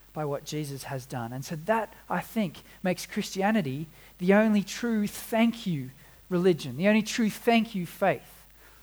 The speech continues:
because of the gospel. You know, you don't, um, you don't thank your boss every time you get your pay each week, do you? I mean, it just goes into the bank account because you earned it. You worked hard, or at least you should have. You worked hard,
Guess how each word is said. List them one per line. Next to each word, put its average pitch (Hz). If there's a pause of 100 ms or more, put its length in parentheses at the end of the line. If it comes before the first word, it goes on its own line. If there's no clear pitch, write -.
(280)
because 165
of 151
the 160
gospel. 170 (960)
You 170
know, 190
you 190
don't, 208
um, 160 (520)
you 196
don't 190
thank 185
your 160
boss 156
every 151
time 151
you 143
get 143
your 147
pay 151
each -
week, 123
do -
you? 131
I -
mean, 135
it 123
just 135
goes 143
into 170
the 160
bank 156
account 165
because 160
you 175
earned 254
it. 120 (280)
You 147
worked 160
hard, 196 (280)
or 143
at 143
least 190
you 220
should 202
have. 180 (380)
You 170
worked 202
hard, 185